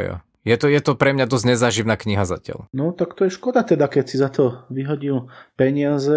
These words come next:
Speaker 2: a
Speaker 1: Práve som sa nehal uchlacholiť dobrou cenou, tam bolo nejakých deväť eur niečo, takže oproti tým dvanásť eurovým sa mi to zdalo celkom dobrý price. Tým pádom som sa na to ulakomil a už asi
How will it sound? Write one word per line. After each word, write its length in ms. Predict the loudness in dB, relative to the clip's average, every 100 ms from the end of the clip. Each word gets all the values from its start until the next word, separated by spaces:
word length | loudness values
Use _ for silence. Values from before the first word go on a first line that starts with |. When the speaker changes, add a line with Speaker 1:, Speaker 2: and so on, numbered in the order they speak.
| 2 2
Speaker 2:
a 400 | 0 -2 -6 -8 -2
Speaker 1:
Práve 320 | 2 2 0
som 160 | 0 0
sa 240 | 2 2
nehal 400 | 2 2 4 2
uchlacholiť 640 | 0 0 0 2 0 0 2
dobrou 400 | 2 2 2 2
cenou, 400 | 0 2 0 0
tam 320 | 0 0 0
bolo 160 | 2
nejakých 400 | 2 0 0 -4
deväť 300 | 0 0 0 -2
eur 240 | -2 0 0
niečo, 400 | 0 -2 -6 -10
takže 320 | -8 -4 -4
oproti 320 | -4 -6 -6
tým 320 | -4 -4 -2
dvanásť 400 | 0 0 0 0
eurovým 320 | 0 0 -2 -2
sa 160 | -4
mi 80 | -4
to 80 | -4
zdalo 320 | -2 0 0
celkom 400 | 0 -2 0 0
dobrý 320 | 0 0 -2
price. 480 | 0 0 0 -4 -12 _ _ _ -20 -20 _
Tým 160 | -10 -6
pádom 240 | -6 -6
som 160 | -6 -6
sa 160 | -6
na 60 | -6
to 160 | -4 -2
ulakomil 560 | -2 -2 -2 0 0
a 240 | 0 0 -2
už 240 | -4 -6
asi 240 | -6 -4